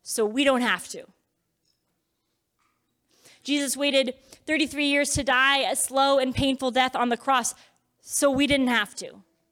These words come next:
He waited in obedience for thirty-three years to have God's will be done in his life, so that we can put our sin and shame and defeat and brokenness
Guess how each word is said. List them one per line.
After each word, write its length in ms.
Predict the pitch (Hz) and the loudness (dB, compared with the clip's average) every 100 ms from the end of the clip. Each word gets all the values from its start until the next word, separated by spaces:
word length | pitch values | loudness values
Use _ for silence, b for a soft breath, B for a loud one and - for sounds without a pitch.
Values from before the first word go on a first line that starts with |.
| _ _ _ _ _ _ _ _ _ _ _ _ _ b b | _ _ _ _ _ _ _ _ _ _ _ _ _ b b
He 180 | - 285 | -4 -2
waited 380 | 247 285 285 285 | 0 0 0 0
in 100 | 277 | 0
obedience 560 | 262 269 269 277 269 | 0 0 0 0 0
for 140 | - 247 | -2 -4
thirty-three 540 | 262 262 269 214 262 | 0 0 0 -4 -6
years 260 | 262 262 254 | 0 0 -2
to 100 | 254 | -4
have 260 | 233 247 | -4 -4
God's 360 | 208 233 240 202 | 0 0 0 -2
will 220 | 214 247 | -2 -2
be 140 | 254 240 | -2 -6
done 280 | 220 233 | -2 -2
in 140 | 233 214 | -4 -10
his 280 | 233 214 202 | -8 -8 -2
life, 460 | 214 202 202 - _ B B - | 0 0 -4 -18 _ B B -6
so 160 | 269 | 0
that 220 | 254 214 | 2 0
we 180 | 220 330 | 2 2
can 200 | 330 277 | 2 -4
put 200 | - 247 | 0 0
our 140 | 208 214 | 2 0
sin 480 | - 269 262 254 - B | -2 0 0 0 -6 B
and 160 | 233 208 | -10 -6
shame 460 | - 233 226 220 - | -4 -4 -4 -6 -10
and 140 | 214 | -12
defeat 560 | 202 - 262 247 - - _ _ _ b - | -12 -10 -8 -8 -10 -16 _ _ _ b -14
and 160 | 226 | -12
brokenness 800 | 208 233 233 226 208 190 - - | -4 -2 -2 -8 -14 -14 -12 -14